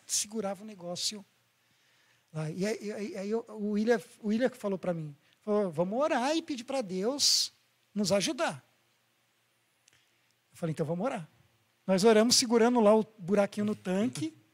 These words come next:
oramos, pedimos pra Deus ajudar. Do nada, do nada. Eu acho que a, essa foi a experiência espiritual que eu tive, que eu sei que foi obra de Deus. Porque do nada apareceu um caminhoneiro lá. Falou assim, "Ah, o que que aconteceu?"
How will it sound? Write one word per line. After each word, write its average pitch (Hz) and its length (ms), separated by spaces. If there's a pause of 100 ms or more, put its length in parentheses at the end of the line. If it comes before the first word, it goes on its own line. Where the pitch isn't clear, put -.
(160)
oramos, 214 380
pedimos 233 200
pra 240 120
Deus 220 200
ajudar. 214 300
Do 277 180
nada, 233 600 (140)
do 233 120
nada. 160 460 (100)
Eu 196 120
acho 214 160
que 277 120
a, 254 240
essa 277 240
foi 285 160
a 277 60
experiência 269 840 (360)
espiritual 247 460
que 254 100
eu 262 140
tive, 254 320
que 285 80
eu 262 40
sei 254 160
que - 80
foi 240 160
obra 220 220
de 269 120
Deus. 156 480 (400)
Porque - 160
do 277 100
nada 294 220
apareceu 277 320
um - 20
caminhoneiro 262 480
lá. 165 200 (160)
Falou 262 200
assim, 202 340 (400)
"Ah, 269 240 (360)
o - 40
que 320 100
que 370 80
aconteceu?" 254 600